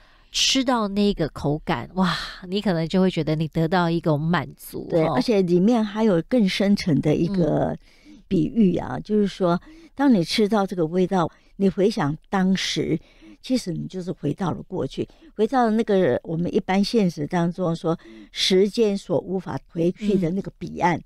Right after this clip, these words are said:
Speaker 1: 是。
Speaker 2: 你就已经回到那里了。
Speaker 1: 嗯。
Speaker 2: 所以那个食物给我们的力量实在是太大了。
Speaker 1: 所以大家都要好好的吃饭哦。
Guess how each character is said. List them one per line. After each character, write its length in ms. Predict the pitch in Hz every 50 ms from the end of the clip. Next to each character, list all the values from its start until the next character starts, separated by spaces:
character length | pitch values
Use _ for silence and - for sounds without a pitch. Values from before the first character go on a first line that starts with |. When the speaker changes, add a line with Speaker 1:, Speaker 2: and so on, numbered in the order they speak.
| - -
Speaker 1:
是。 240 | - - - -
Speaker 2:
你 80 | 196 269
就 140 | - 349 359
已 80 | 311
经 120 | - 269 240
回 140 | - 226 226
到 180 | 220 254 240 220
那 260 | 226 240 226 196 170
里 180 | 147 131 135
了。 140 | - - - 214
Speaker 1:
嗯。 340 | 226 233 233 226 226 220
Speaker 2:
所 140 | 208 202 302
以 100 | 294 262
那 200 | 214 190 196 226
个 120 | 240 233 202 -
食 280 | - - - - 202 226
物 160 | 240 247 220
给 160 | - 220 226
我 40 | 196
们 80 | 170 151
的 80 | 165 165
力 180 | - 202 196
量 180 | 185 190 180 165
实 180 | 170 - 170
在 200 | 175 190 175 165
是 160 | 165 - 175 165
太 220 | - 185 185 156 160
大 240 | - - 170 135 -
了。 200 | - - - - - _
Speaker 1:
所 200 | _ - - 226
以 80 | 233 220
大 160 | - 214 208
家 180 | - 214 196 196
都 100 | - 208
要 80 | 208
好 220 | 190 - - - 180
好 180 | 170 180 165
的 120 | - - 160 -
吃 200 | - - - 185
饭 340 | - - 202 175 160 147 143
哦。 380 | 127 107 95 98 143 160 185